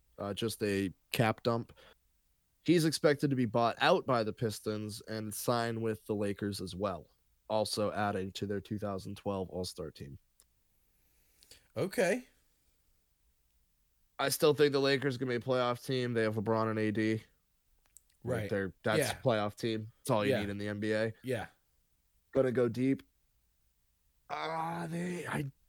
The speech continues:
Speaker 1: I don't know how good they're gonna be with the shit they're doing. And obviously they're Russell Westbrook. But, like, their depth is gonna be a question.
Speaker 2: Right. Right.
Speaker 1: It
Speaker 2: So,
Speaker 1: really
Speaker 2: so,
Speaker 1: is.
Speaker 2: I mean, you think they'll go deep, but you don't think they'll go all the way?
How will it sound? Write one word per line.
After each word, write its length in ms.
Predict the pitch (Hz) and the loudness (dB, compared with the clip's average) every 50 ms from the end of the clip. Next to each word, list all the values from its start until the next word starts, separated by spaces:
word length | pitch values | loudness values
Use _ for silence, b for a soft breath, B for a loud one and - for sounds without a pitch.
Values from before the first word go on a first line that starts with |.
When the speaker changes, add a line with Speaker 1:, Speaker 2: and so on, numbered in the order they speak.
| _ _ _ _ _ _ _ _ _ _ _ _ - - _ - | _ _ _ _ _ _ _ _ _ _ _ _ -20 -12 _ 0
Speaker 1:
I 100 | 139 160 | 4 4
don't 140 | 170 175 180 | 6 6 6
know 720 | 185 180 180 180 185 185 185 185 190 190 185 185 185 175 B B B B B B _ _ _ | 6 8 8 10 10 10 10 10 10 10 8 6 4 0 B B B B B B _ _ _
how 200 | - - 170 180 | 2 4 4 4
good 220 | 175 170 185 165 | 4 4 2 2
they're 100 | 151 170 | 2 0
gonna 200 | 156 165 160 165 | 0 0 0 0
be 220 | 151 151 156 135 120 | 0 2 2 2 2
with 240 | 117 120 120 - - | 2 0 -4 -8 -10
the 60 | - - | -6 -4
shit 240 | - - 127 - | -4 -4 -4 -4
they're 80 | - 107 | -6 -8
doing. 240 | 98 101 95 92 92 | -6 -6 -4 -2 2
And 160 | 139 156 151 | 2 4 6
obviously 360 | 151 143 139 127 - 139 123 117 | 6 4 4 2 2 2 2 2
they're 140 | 110 110 104 | 2 0 -2
Russell 340 | 95 107 107 101 - 95 92 | -2 -2 -4 -4 -4 -6 -6
Westbrook. 420 | 95 92 - - 95 95 90 - b b b b b _ _ _ _ _ _ _ _ _ _ _ _ _ - | -6 -8 -8 -6 -6 -6 -6 -8 b b b b b _ _ _ _ _ _ _ _ _ _ _ _ _ 0
But, 140 | - 127 117 | 2 2 4
like, 160 | 123 127 113 | 4 4 6
their 160 | - 147 165 | 6 6 6
depth 480 | 156 123 135 135 139 143 - - - - | 6 6 4 4 4 4 2 -2 -6 -2
is 260 | 123 123 120 113 - | 0 0 0 0 0
gonna 180 | - 120 113 110 | 0 0 0 0
be 120 | 101 101 | -2 -4
a 60 | 95 | -6
question. 500 | - - 90 85 82 - - - 76 78 - _ _ _ _ _ _ _ _ _ _ _ _ _ _ _ - | -6 -6 -6 -6 -6 -8 -8 -10 -10 -12 -14 _ _ _ _ _ _ _ _ _ _ _ _ _ _ _ -8
Speaker 2:
Right. 500 | 110 107 98 92 87 85 - - - - _ _ _ _ _ _ _ _ _ _ _ _ _ _ _ _ - | -6 -6 -6 -6 -8 -12 -14 -14 -16 -16 _ _ _ _ _ _ _ _ _ _ _ _ _ _ _ _ -10
Right. 140 | 104 101 110 | -4 -2 0
Speaker 1:
It 80 | 113 | 0
Speaker 2:
So, 80 | 98 113 | 0 0
Speaker 1:
really 180 | 107 98 95 85 | 0 -2 -2 -2
Speaker 2:
so, 200 | 85 - 139 131 | -2 0 0 0
Speaker 1:
is. 200 | 120 113 110 - | 0 0 -2 -4
Speaker 2:
I 80 | 139 131 | -4 -4
mean, 280 | 131 127 123 120 113 101 | -2 -2 -2 -4 -6 -6
you 120 | 117 123 | -8 -8
think 240 | - - 135 127 117 | -6 -4 -4 -4 -4
they'll 120 | 135 123 113 | -4 -4 -4
go 200 | 104 117 107 98 | -4 -4 -6 -6
deep, 320 | 98 - 120 120 110 - | -6 -6 -6 -6 -6 -6
but 80 | 110 110 | -8 -8
you 80 | 117 | -8
don't 140 | 110 110 101 | -8 -8 -8
think 140 | - 110 95 | -8 -8 -8
they'll 80 | - 95 | -8 -8
go 160 | 101 107 104 | -6 -6 -6
all 100 | 101 95 | -6 -6
the 60 | 90 92 | -8 -8
way? 280 | 90 95 95 92 92 | -8 -8 -8 -10 -10